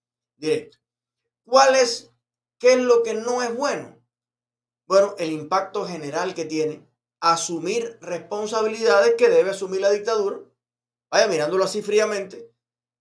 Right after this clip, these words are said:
todas las personas que le trabajaron sesenta años a la revolución, miles de personas, ahora se encuentran convalecientes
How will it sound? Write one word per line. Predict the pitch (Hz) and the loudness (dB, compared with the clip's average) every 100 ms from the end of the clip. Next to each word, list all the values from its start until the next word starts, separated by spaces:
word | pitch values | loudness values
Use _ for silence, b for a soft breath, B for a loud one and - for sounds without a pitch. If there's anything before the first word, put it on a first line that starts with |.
| _ _ _ _ _ _ _ - | _ _ _ _ _ _ _ -4
todas | 202 214 | 2 2
las | 208 | 2
personas | 202 202 214 214 | -2 -4 -4 -4
que | 185 | -4
le | |
trabajaron | 165 165 160 196 202 | 0 0 2 2 0
sesenta | 190 165 185 185 | -6 -6 -8 -6
años | 180 180 | -8 -6
a | |
la | 175 | -2
revolución, | 165 156 139 123 110 _ _ _ _ _ _ _ _ _ _ _ _ _ _ | 0 -2 -4 -10 -18 _ _ _ _ _ _ _ _ _ _ _ _ _ _
miles | 170 233 214 | 0 4 4
de | 185 | 4
personas, | 156 - 123 _ _ _ _ _ _ _ | -2 -6 -12 _ _ _ _ _ _ _
ahora | 175 180 233 226 | 4 6 6 2
se | 208 | -2
encuentran | 185 208 220 220 202 | -6 -6 -6 -6 -6
convalecientes | 196 180 165 151 165 131 - | -4 0 0 0 -4 -8 -14